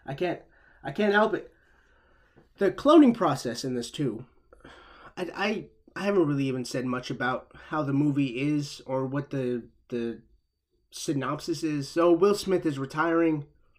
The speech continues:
He, um, the, the C I A doesn't want him to retire, or his, uh, department doesn't want him to retire. So they clone him.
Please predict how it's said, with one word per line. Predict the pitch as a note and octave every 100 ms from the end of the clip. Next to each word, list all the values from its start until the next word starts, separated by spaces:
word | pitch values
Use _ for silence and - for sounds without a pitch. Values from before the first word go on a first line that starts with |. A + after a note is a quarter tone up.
| _ _ _ _ _ - -
He, | - F3 F3
um, | D3+ C#3+ C3+ A2 G#2 - _ _ _ _ _ _ _
the, | D#3+ B2
the | D#3 E3
C | - F#3+
I | F3+
A | F3
doesn't | D3+ D3+ C#3
want | C#3+ E3
him | E3+
to | D#3+
retire, | E3 D#3+ E3+ E3 D3+
or | C3+ C#3 C3
his, | F3+ D3+ C3+ - _ _
uh, | C3+ B2+
department | B2 C3+ - E3 E3+ D#3+
doesn't | D3+ C#3+ C3 A#2+
want | D3 D3
him | D3+
to | D3
retire. | D3+ D3+ D#3 D#3 E3+ - _ _ _ _ _ _ _ _
So | - - F3
they | F3
clone | F3 B3+ A3+
him. | C3+